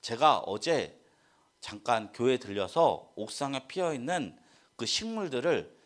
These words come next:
그 자리에서 몇십 분을 봤어요. 한 사십 분을 본 것 같아요. 왜냐면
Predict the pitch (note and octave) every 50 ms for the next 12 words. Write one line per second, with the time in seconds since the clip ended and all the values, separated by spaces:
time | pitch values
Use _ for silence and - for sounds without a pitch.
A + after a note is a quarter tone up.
0 | _ _ - - C3 B2+ E3 D3 C#3 A#2+ - A2+ F#2+ E2 F2+ G2 G#2+ - - -
1 | - - - - D3+ C3+ B2 G#2+ D#2+ - - - - E2 - _ _ _ _ _
2 | _ _ _ _ - - C#3+ C3 - - F3+ G3+ - - - - E3+ D3+ B2+ G#2
3 | F#2+ E2+ E2+ D#2+ D#2 E2+ - - - F2 - - _ _ - - _ _ _ _
4 | _ - - - _ _ _ _ _ - - _ _ _ _ _ _ _ _ _
5 | _ _ _ _ _ _ - A2 C3+ D#3 F3 D#3 C#3+ E3 F3+ D#3 G#2 D#2+ -